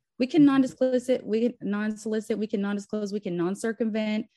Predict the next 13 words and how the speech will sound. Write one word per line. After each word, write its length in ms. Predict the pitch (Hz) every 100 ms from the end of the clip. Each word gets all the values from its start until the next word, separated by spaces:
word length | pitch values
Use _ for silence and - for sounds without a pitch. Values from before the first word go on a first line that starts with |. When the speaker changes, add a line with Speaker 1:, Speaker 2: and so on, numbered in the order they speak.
| _ _
Speaker 1:
we 120 | 190
can 420 | 202 220 190 175 170
do 140 | 220
all 220 | - 226
kinds 240 | 254 262 233
of 60 | 208
different 260 | 202 175
things, 360 | - 170 151 160
but, 260 | 160 160 - _ _ _ _ _
um, 480 | 180 180 165 165 180 - _ _ _ _
telling 260 | 196 190 208
a 40 |
doctor, 540 | 196 190 196 185 185